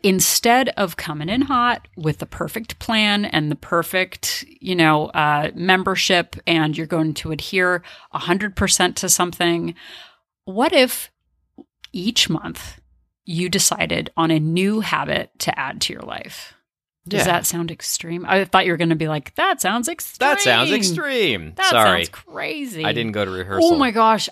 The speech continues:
Speaker 1: I di-, I don't know if you were even here or if I told you. There was a
Speaker 2: <laughs>
Speaker 1: commercial.
Speaker 2: I don't know what she's about to say.
Speaker 1: There was a commercial last week with, uh, Holly Robinson, who was on Twenty-one Jump Street.
Speaker 2: Oh, yeah.
Speaker 1: Um, she and her
Speaker 2: Holly Robinson Pete, I
Speaker 1: Pete.
Speaker 2: believe. Yeah.
Speaker 1: She and her husband,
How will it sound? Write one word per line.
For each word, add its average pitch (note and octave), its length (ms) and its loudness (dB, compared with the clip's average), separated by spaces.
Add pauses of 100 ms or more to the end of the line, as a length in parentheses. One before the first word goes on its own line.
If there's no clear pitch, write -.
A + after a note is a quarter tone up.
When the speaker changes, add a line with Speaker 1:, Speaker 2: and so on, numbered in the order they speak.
Speaker 1:
I A#3+ 80 -4
di-, A3+ 180 -10
I - 180 -8
don't C#4 140 -2
know C#4+ 120 0
if A3 140 -8
you G#3 160 -4
were G#3 120 -4
even E3+ 200 -4
here F#3 300 -8
or E3 60 -8
if D3+ 120 -12
I E3 80 -8
told E3 280 -12
you. D#3+ 200 -6 (440)
There G3+ 100 4
was G#3+ 140 4
a G#3 40 2
Speaker 2:
<laughs> - 0 -
Speaker 1:
commercial. G3 400 -4
Speaker 2:
I D#3+ 40 4
don't G#2 180 4
know F2+ 100 6
what G#2 140 2
she's A2+ 160 0
about C3 260 0
to D3+ 60 -10
say. G3 160 0
Speaker 1:
There G3+ 80 4
was A3 120 4
a A3 40 -2
commercial G3+ 560 -6
last F3 380 -2
week E3 320 -4
with, D#3+ 420 -2 (560)
uh, D#3+ 300 6
Holly F#3+ 720 0
Robinson, F#3 920 -4
who G#3 120 -2
was F3 180 -2
on F3 160 -2
Twenty-one E3+ 460 -4
Jump D#3 240 -8
Street. A3 540 -6
Speaker 2:
Oh, B2+ 140 4
yeah. C#3+ 300 2
Speaker 1:
Um, D#3 320 2 (280)
she G#3+ 280 -2
and G3 120 -4
her - 20 -10
Speaker 2:
Holly G#2 220 4
Robinson G2 520 2
Pete, A#2 360 -8
I D2 80 2
Speaker 1:
Pete. G2 80 0
Speaker 2:
believe. C#2+ 480 -2
Yeah. D#2+ 100 -4
Speaker 1:
She B3 240 4
and A3+ 120 0
her F#3 120 -4
husband, F#3 640 -2